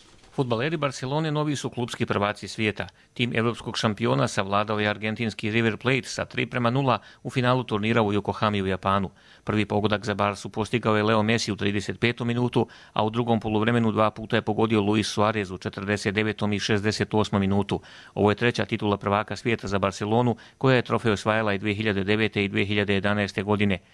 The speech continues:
Treće mjesto osvojio je japanski tim Hiroshima pobjedom protiv prvaka Azije, kineskog Guangzhou Evergranda sa dva prema jedan. Košarkaši Gokeje gostuju danas u Ljubljani, gdje će od sedamnaest časova igrati protiv Olimpije u petnaestom kolu regionalne aba lige.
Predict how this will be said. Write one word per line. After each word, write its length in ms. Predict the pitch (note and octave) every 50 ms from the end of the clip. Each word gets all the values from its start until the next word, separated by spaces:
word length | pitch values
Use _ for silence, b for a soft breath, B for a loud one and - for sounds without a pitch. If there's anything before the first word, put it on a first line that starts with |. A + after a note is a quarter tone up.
| b b b b
Treće 280 | - - G#2+ - - G#2+
mjesto 280 | G#2 A2 G#2+ - A2+ G#2+
osvojio 400 | G2+ - A#2 A2+ A2+ A2+ A2 G#2
je 100 | G2+ G2
japanski 420 | G#2 G#2+ - A2+ G#2 - - G#2
tim 180 | - A#2+ A2+ G2+
Hiroshima 560 | - A2+ G2 F#2+ - - C3 B2+ B2 A2+ G#2 B B B B B
pobjedom 320 | - B2+ B2 B2 A#2 A2+
protiv 240 | G2 - G#2 G2 G2+
prvaka 480 | - G2 G2+ G#2 G#2+ A2 - - G#2+ A2
Azije, 240 | A#2 G#2+ G#2 G#2 F#2+
kineskog 520 | - - A2 A2 G2+ - - G#2+ G2 F#2+
Guangzhou 480 | - A2+ A2 G#2+ G#2+ G2 G2+ A#2 A2+ G#2+
Evergranda 560 | A2 A#2 A#2 G#2+ G#2+ A2 A2 A2 G#2 G#2 G2+
sa 180 | - - G2
dva 220 | F2+ F#2 G2 F#2 F2
prema 240 | - - F#2+ G2 F#2
jedan. 280 | G2+ G#2+ G2+ G#2 F#2+ E2 - _ _ _ _ _ B B B B B B B B
Košarkaši 600 | - - A2 - A#2+ - - A2+ A2+ G#2 - A2+
Gokeje 360 | G#2+ A2 G#2+ - D3 C#3 A#2+ G2+
gostuju 340 | G#2+ G#2+ G2+ - - G#2
danas 320 | G2+ G#2 G#2 G#2 G2+ - -
u 40 | G2+
Ljubljani, 340 | G2+ G2 G#2 G#2+ G#2 G#2+
gdje 140 | G2+ G2+ G#2
će 140 | G2 - G#2+
od 100 | G2+ F#2+
sedamnaest 460 | - G#2+ G2 G#2+ G#2 G#2+ G#2 G2 -
časova 360 | - G#2+ G#2 - - A2+ G#2
igrati 260 | G#2 G2+ G#2 G2 G#2 F#2+
protiv 300 | - G#2 G2+ - G2+ G2+
Olimpije 420 | G#2 G#2+ A#2+ A#2 - A#2+ A#2+ A2+
u 80 | A2 G2+
petnaestom 520 | - G#2 G2+ - - G#2 G2 - G#2+ G2+
kolu 240 | - G#2+ G#2 G#2 G2
regionalne 500 | G2+ G2+ F#2+ G2+ G2+ G2 G2 G2 G2 F#2+
aba 200 | F#2+ G2 G2 G2
lige. 280 | F#2+ G2 G2 G2+ G2